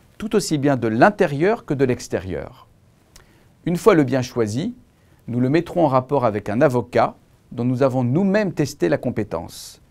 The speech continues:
Un expert capable pour quelques centaines d'euros de réaliser des vérifications techniques du bien,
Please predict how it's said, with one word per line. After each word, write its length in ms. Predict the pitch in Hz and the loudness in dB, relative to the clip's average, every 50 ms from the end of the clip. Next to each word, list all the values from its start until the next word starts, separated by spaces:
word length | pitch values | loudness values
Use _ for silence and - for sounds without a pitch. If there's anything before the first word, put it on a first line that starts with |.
| _ _ _ _ _ _ _ _ - | _ _ _ _ _ _ _ _ -2
Un 140 | - 139 143 | 0 2 2
expert 560 | 180 175 - - - 180 151 117 92 - - _ _ _ _ _ - _ _ | 2 0 0 2 4 4 4 4 2 -4 -14 _ _ _ _ _ -20 _ _
capable 480 | - 127 113 107 - 165 170 160 131 117 | -2 -2 0 2 4 4 4 4 2 -2
pour 200 | - 127 117 - | -2 -6 -6 0
quelques 300 | - 170 160 156 - 139 | 0 0 0 0 -4 -6
centaines 440 | 127 - 139 120 - 139 123 120 110 | -4 -4 -6 -4 -2 -2 -2 0 0
d'euros 400 | 117 110 101 120 151 175 175 - - - _ _ - | 0 0 2 2 0 0 0 -4 -16 -20 _ _ -10
de 140 | 107 113 113 | -4 -2 -2
réaliser 520 | 113 113 147 151 139 139 131 - 165 175 | 0 2 2 2 4 2 0 0 0 0
des 120 | 131 123 | 0 0
vérifications 680 | 113 113 127 123 123 123 135 123 139 127 - - 156 143 | -2 -2 -2 -4 -4 -6 -6 -4 -4 -4 -4 -4 -6 -6
techniques 560 | - - 180 170 170 - - 170 156 135 123 | -4 -2 -2 -2 -2 -2 -4 -4 -4 -4 -4
du 140 | 110 123 110 | -4 -4 -2
bien, 260 | 104 107 95 98 | 0 -2 -2 -2